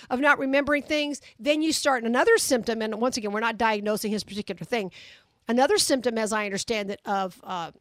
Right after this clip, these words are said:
any kind of cognitive decline is you start to accuse people of stealing things from you. That's a pretty common thing, whether you've got a caregiver or family, suddenly you start doing that. It's very, very sad. And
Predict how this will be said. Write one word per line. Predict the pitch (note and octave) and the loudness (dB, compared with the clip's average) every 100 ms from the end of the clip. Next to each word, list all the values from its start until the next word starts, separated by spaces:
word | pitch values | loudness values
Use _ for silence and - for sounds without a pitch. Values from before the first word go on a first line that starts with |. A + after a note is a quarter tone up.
| - | -10
any | G3+ | -8
kind | F#3+ G#3 | -4 -4
of | F#3 | -4
cognitive | - G#3+ G#3 G3 | 0 0 0 -6
decline | F3+ - A#3 A#3 A3 | -6 -4 -2 0 -2
is | G3+ | -2
you | A#3+ | -4
start | - C4+ B3+ | -2 -2 0
to | G#3+ | -4
accuse | - - C4+ - | -4 -2 -2 -2
people | C#4+ B3 A3 | -6 -4 -6
of | F#3+ | -6
stealing | - B3+ C4+ D4+ D4 | -8 -4 -2 -2 0
things | D4+ D4+ | 0 -2
from | - D#4 D#4 | 0 0 2
you. | D#4+ F#4 G#4+ _ _ _ _ _ _ - | 0 0 -4 _ _ _ _ _ _ 0
That's | A#3+ C#4 | 2 4
a | D4 | 2
pretty | - D4 | -2 -2
common | - - B3+ B3+ C4 C4 | -4 0 2 2 2 2
thing, | C4+ C4+ D4+ | 4 4 4
whether | C4 A3 | 2 2
you've | A3+ | -2
got | G3+ G#3+ | 0 -2
a | |
caregiver | G3 A#3 C4+ C4+ C#4 B3 C#4+ - | -2 0 2 2 0 0 -4 -2
or | G3 | -4
family, | - - C4 C#4 C#4+ D4 | -2 2 2 2 0 -2
suddenly | - C4 B3+ C4+ | 0 0 0 -2
you | C4+ C4 | 0 -2
start | - C4 G#3 | 0 -4 -2
doing | B3 C4+ C#4+ | -4 -2 0
that. | C#4+ D#4 F4 - - - - | 2 2 0 -8 -20 -20 -6
It's | A#3+ - | -4 -4
very, | G3+ C4 D#4+ E4 | 0 2 2 0
very | C4 C#4+ C#4 | 0 0 0
sad. | - - A#3+ G3 F3 F3+ | -4 -2 0 0 -4 -8
And | G#3+ G3 G3 | -4 -2 -4